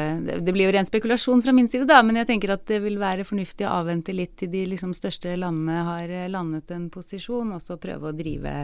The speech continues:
eh, en f-, form for realitetsdiskusjoner.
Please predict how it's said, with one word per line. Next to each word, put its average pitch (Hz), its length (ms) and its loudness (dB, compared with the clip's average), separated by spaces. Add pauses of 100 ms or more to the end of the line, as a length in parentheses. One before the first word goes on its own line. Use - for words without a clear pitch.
(500)
eh, 147 840 -6 (560)
en 170 80 -2
f-, - 320 -14 (540)
form 156 240 -4
for 165 100 -6
realitetsdiskusjoner. - 1500 -10